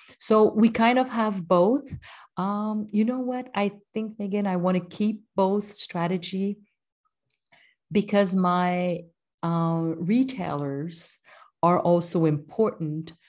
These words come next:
for the health of a local businesses, a health of a neighborhood, um, and to be able to, um,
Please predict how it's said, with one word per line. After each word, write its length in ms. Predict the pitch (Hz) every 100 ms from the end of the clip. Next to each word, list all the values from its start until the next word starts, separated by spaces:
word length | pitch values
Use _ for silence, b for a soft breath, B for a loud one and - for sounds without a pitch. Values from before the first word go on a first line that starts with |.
| b _ _
for 840 | - - - 175 165 165 165 165 165
the 120 | 156
health 540 | 147 - 180 160 151 - - -
of 240 | 160 147
a 80 | 151
local 480 | 147 160 156 - 151
businesses, 840 | 160 165 190 208 220 220 220 208 b b b
a 80 | 165
health 400 | 160 170 160 160 -
of 220 | 156 147
a 260 | 151 147 147
neighborhood, 880 | 143 156 202 220 214 214 220 220 214 b b b _
um, 580 | 156 151 147 147 151 151 -
and 200 | 185 180
to 120 | 214
be 160 | 202 214
able 400 | 185 202 214 226
to, 760 | - 208 196 196 196 202 - -
um, 800 | 170 170 165 170 170 165 165